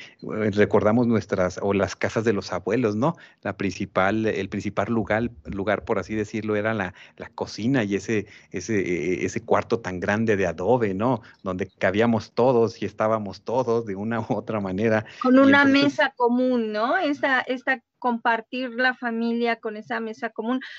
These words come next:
Speaker 2: Habría que obligar a estos arquitectos, ingenieros a vivir dos años con la suegra en estos lugares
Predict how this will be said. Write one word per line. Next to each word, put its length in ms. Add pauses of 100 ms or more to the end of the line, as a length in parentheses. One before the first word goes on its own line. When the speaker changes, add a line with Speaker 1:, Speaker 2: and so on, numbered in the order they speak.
(100)
Speaker 2:
Habría 220
que 120
obligar 500
a 100
estos 260
arquitectos, 760
ingenieros 480
a 120
vivir 460
dos 280
años 400
con 180
la 200
suegra 760
en 160
estos 300
lugares 480